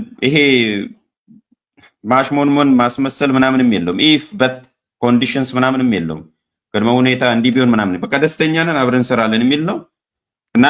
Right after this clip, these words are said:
ቲ ዲ ኤፍ እና ፋኖ የአይዲዮሎጂ መቀራረብ አላቸው በሚል አይደለም፣ የነበረውንም ይረሱታል ብዬ አይደለም። ተአምር ቢመጣ አይረሱትም። ሁ ቲ ዲ ኤፍ ግሩፕ they will never forget man never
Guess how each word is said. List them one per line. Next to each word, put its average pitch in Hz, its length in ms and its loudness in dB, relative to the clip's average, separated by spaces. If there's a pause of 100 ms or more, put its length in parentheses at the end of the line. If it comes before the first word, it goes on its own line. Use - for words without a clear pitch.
ቲ 139 240 0
ዲ 135 180 6
ኤፍ 220 200 2 (920)
እና 123 200 2 (120)
ፋኖ 123 380 2 (320)
የአይዲዮሎጂ 113 760 2 (1120)
መቀራረብ 113 560 0
አላቸው 113 480 0
በሚል 104 280 0
አይደለም፣ 78 360 -6 (400)
የነበረውንም 120 680 2
ይረሱታል 117 440 0
ብዬ 95 140 -6
አይደለም። 82 380 -6
ተአምር 160 580 0
ቢመጣ 127 260 0
አይረሱትም። 92 500 -4
ሁ 156 140 2 (340)
ቲ 117 160 -4
ዲ 113 100 0
ኤፍ 110 140 0 (160)
ግሩፕ 110 280 -2 (220)
they 101 180 2
will 101 320 2
never 98 320 0
forget 87 400 -8
man 87 220 -4 (520)
never 104 400 2